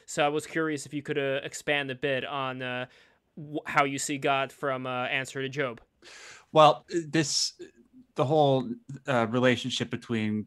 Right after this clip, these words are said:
Speaker 2: God and man and both needing each other, it, it rests on Jung's belief that God, uh, specifically the God of the Jewish tradition, Yahweh from the Old Testament,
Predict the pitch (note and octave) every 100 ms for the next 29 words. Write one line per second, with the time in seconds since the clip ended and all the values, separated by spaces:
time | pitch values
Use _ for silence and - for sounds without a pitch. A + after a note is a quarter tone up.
0 | _ B2 G#2+ G#2+ G#2 G#2 G#2 G#2 G2+ F#2+
1 | G#2 - G#2+ G2+ G2 - G#2 G2 F#2+ G#2+
2 | B2 A#2 B2+ A#2 C#3 C#3 - D3 A#2 A2
3 | G#2+ G#2+ A#2 A2+ A2 G#2+ A#2 G2+ G2 G2
4 | - G#2+ G2+ B2 A#2 G#2+ G2+ G2+ G2 -
5 | - - F#2 - - - F#2+ _ - -
6 | - A#2+ B2 B2 B2+ A#2 G#2 G#2 G2+ G2+
7 | G2 G#2+ G#2 G2+ G#2+ G#2 - G#2+ G2 F#2+
8 | G#2 G2+ G#2 F#2+ F#2+ F#2+ G2+ - G#2 G2
9 | A2 A2 A#2 A2+ - G2 G2